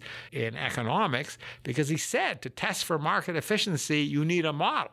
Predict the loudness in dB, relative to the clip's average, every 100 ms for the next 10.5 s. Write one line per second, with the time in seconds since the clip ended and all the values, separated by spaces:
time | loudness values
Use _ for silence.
0 | -12 -8 -6 -2 -2 -2 -2 -2 -2 -2
1 | 0 0 0 0 2 2 2 2 0 0
2 | -4 -6 -2 2 2 2 0 0 2 2
3 | 0 2 2 2 2 2 2 0 0 0
4 | -2 0 2 2 0 2 0 0 0 0
5 | 0 -2 0 0 0 -4 -10 -6 -2 2
6 | 2 2 -2 -12 -4 -2 0 0 0 0
7 | -2 -2 -2 0 0 -4 -10 -18 -20 -20
8 | -20 -20 -20 -20 -20 -20 -10 -2 0 0
9 | 0 0 0 -2 -2 0 2 2 2 0
10 | 0 0 0 0